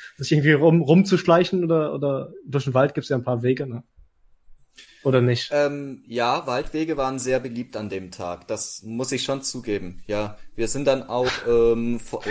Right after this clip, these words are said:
Speaker 2: äh, durch den Wald zum Ostende des, äh, des, von Altschauerberg gemeddelt, zusammen mit der ganzen
Speaker 1: Also quasi den Berg,
Speaker 2: Gang.
Speaker 1: wo du den Berg runterkommst zur Schanze, ne? Also für die, die es nicht wissen. Ja.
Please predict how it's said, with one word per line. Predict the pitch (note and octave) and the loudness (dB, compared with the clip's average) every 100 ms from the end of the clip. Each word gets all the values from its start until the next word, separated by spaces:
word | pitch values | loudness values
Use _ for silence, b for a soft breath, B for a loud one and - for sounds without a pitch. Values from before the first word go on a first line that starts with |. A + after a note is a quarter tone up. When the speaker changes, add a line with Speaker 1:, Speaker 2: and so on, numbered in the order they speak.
| - | -6
Speaker 2:
äh, | G#2+ G2+ | -4 -4
durch | B2 B2+ | -2 0
den | C3+ A#2+ | 0 0
Wald | A2+ C3 C#3+ | 2 0 -2
zum | C3 A#2 - | -6 -6 -4
Ostende | C#3 - - A#2+ A2+ A#2 | 2 2 0 -4 -4 -6
des, | A2+ G#2+ G#2+ - - | -4 -4 0 2 0
äh, | - G#2+ G#2 - - - - | 0 -4 -4 -8 -14 -20 -8
des, | A2 - G#2 | -6 -6 -10
von | - A2+ | -2 -2
Altschauerberg | A2 G#2 G#2+ G#2+ G#2+ G#2 G2+ - - _ - | -2 -6 -2 -2 0 0 -2 -8 -20 _ -8
gemeddelt, | G#2+ G#2+ G#2+ B2 - | -2 0 0 0 -4
zusammen | B2 A#2 A#2+ | -4 -2 -2
mit | B2+ A#2+ | -2 0
der | A#2 | 2
ganzen | A2 | 4
Speaker 1:
Also | D#3 D#3 | 4 4
quasi | E3+ E3+ D3+ | 4 4 4
den | E3 | 2
Berg, | D#3+ D#3+ A#2 | 6 4 4
Speaker 2:
Gang. | C#3+ | -4
Speaker 1:
wo | |
du | D#3 | -2
den | D3+ D3 | -2 2
Berg | D#3+ E3 | 2 4
runterkommst | E3 D3 - B2 A#2 | 2 2 0 -4 -4
zur | - | -6
Schanze, | A#2+ B2 A#2 A#2 | -4 -4 -4 -4
ne? | B2 | -4
Also | B2+ B2 | -4 -6
für | C3 | -6
die, | B2 | -6
die | A#2+ | -6
es | A#2+ | -8
nicht | A#2 | -8
wissen. | B2+ B2 B2 C3+ | -6 -6 -8 -6
Ja. | B2 C3+ | -8 -8